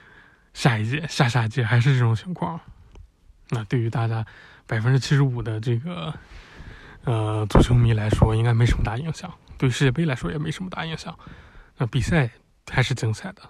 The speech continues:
但它，虽然说它实质内容是很没什么内容，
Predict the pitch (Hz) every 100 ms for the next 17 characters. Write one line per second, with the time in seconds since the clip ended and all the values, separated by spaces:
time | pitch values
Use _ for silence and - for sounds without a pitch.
0 | _ 135 - - - 156 120 123 - 123
1 | 147 123 131 131 135 170 - - - -
2 | - - - - - 139 156 175 170 175
3 | 180 - - 123 113 113 117 107 123 175